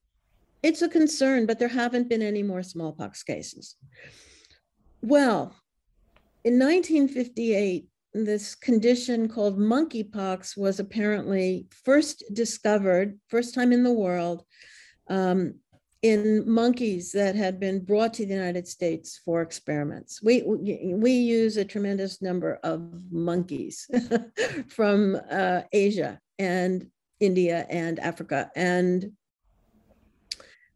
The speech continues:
um, we've used them for many. In fact, the live, the polio vaccines, I believe, are still being made in monkey kidneys. They certainly were up until about two thousand in the United States.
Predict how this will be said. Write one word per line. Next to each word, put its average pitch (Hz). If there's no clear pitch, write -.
um, 175
we've 208
used 254
them 220
for 233
many. 233
In 240
fact, 262
the 233
live, 220
the 202
polio 226
vaccines, 202
I 190
believe, 196
are 190
still 196
being 180
made 170
in 165
monkey 165
kidneys. 160
They 214
certainly 220
were 185
up -
until 196
about 170
two 196
thousand 180
in 190
the 180
United 160
States. -